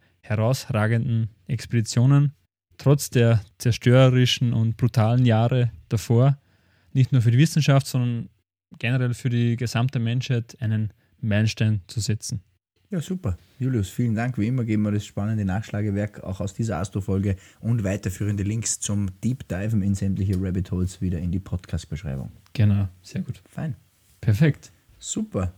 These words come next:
Speaker 2: Das war wieder ein wahnsinnig spannender Astro-Teil heute. Wir gehen's ganz gleich an wie jede Woche. Ab jetzt.
Speaker 1: Genau. Bevor wir jetzt zu den Empfehlungen kommen, noch kurz ein, zwei Worte, wie ihr unseren Podcast unterstützen könnt.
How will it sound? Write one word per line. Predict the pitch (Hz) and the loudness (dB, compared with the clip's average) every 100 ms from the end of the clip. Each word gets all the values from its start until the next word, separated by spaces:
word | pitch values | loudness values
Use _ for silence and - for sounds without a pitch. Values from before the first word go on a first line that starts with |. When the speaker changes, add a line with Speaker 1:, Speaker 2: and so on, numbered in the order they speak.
| _ _ _ _ _ - | _ _ _ _ _ -4
Speaker 2:
Das | 143 | 0
war | 143 139 | 2 4
wieder | 143 127 | 4 2
ein | 127 | 0
wahnsinnig | 123 143 143 127 | -2 0 -2 -2
spannender | 117 123 135 87 | -4 -4 -4 -4
Astro-Teil | 117 - 131 135 113 | -4 -4 -2 -2 -2
heute. | 110 143 147 143 _ - | -4 -4 -6 -6 _ -8
Wir | 98 131 156 143 - | 0 2 2 0 -6
gehen's | 123 131 143 120 - - | -6 -4 -2 -4 -6 -10
ganz | - 110 120 | -8 -6 -6
gleich | - 104 110 | -4 -4 -4
an | 110 107 | -6 -4
wie | 110 | -2
jede | 101 101 95 | 0 0 -2
Woche. | 107 - 107 95 - - _ | -4 -4 -4 -4 -10 -20 _
Ab | 110 - | -8 -6
jetzt. | 131 107 - - - _ _ - | -4 -2 -4 -6 -12 _ _ 4
Speaker 1:
Genau. | 110 110 107 | 6 6 6
Bevor | - 117 127 | 4 6 8
wir | |
jetzt | 131 - | 8 6
zu | 127 | 4
den | 120 120 | 4 4
Empfehlungen | 139 - 135 139 139 | 2 4 6 6 6
kommen, | 143 135 131 | 4 4 4
noch | 127 120 | 2 2
kurz | - 131 - | 2 0 0
ein, | 123 123 | 0 2
zwei | - 117 117 | 4 4 4
Worte, | 120 - 123 117 | 4 4 2 4
wie | 143 | 4
ihr | 139 | 4
unseren | 135 120 117 | 4 4 4
Podcast | 113 120 - 120 - | 4 2 4 2 2
unterstützen | 127 - 123 - 107 | -4 0 -2 -2 -2
könnt. | 107 107 | -2 -2